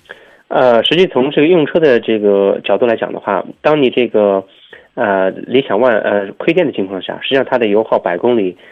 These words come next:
的油耗可能不会比这个领-，这个领克零九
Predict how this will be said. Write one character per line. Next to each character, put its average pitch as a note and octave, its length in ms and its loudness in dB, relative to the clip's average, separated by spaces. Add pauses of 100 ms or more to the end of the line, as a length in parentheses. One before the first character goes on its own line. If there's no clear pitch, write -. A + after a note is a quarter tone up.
(240)
的 A2+ 80 0
油 A2+ 100 4
耗 B2 160 0
可 A2+ 140 -4
能 A#2+ 260 0 (160)
不 A2 120 -2
会 B2 180 2
比 F2+ 220 -6
这 G#2 160 0
个 F#2 120 0
领-， G#2 360 -2 (180)
这 G#2+ 140 -4
个 G2+ 260 0
领 G2+ 160 -2
克 - 60 -10
零 A#2 180 0
九 F#2+ 220 -2